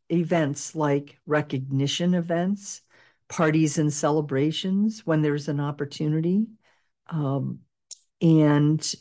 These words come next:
that these are some of the best ways to create the level of presence from a distance that truly keeps remote and hybrid teams engaged and committed. These are the things that we have done,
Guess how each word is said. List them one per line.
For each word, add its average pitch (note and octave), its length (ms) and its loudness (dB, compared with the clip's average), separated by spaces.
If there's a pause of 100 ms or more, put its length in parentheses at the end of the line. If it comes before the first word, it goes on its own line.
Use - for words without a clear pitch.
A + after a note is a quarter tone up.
(460)
that F#3 260 0
these C#4 300 4
are D#4+ 80 4
some C4+ 240 2
of G3 100 2
the E3+ 80 0
best F3 540 -2
ways D3+ 520 0 (320)
to F3+ 120 -4
create E3 460 2
the D#3+ 100 2
level D#3 380 2
of C#3+ 200 -4
presence F#3 600 -2
from D3+ 200 -4
a D3 60 -2
distance D#3 800 -4 (480)
that E3 180 4
truly A#3+ 440 6
keeps - 420 2
remote D#3 400 4
and D3+ 120 -2
hybrid C#3+ 460 -2
teams C#3+ 580 -4
engaged C#3 800 -2
and C3+ 220 -4
committed. C3 540 -2 (540)
These A#3 340 4
are D#4+ 80 8
the C#4 140 4
things F#3+ 520 4
that E3 340 0
we D3+ 300 0
have D#3 360 -2
done, C4 360 0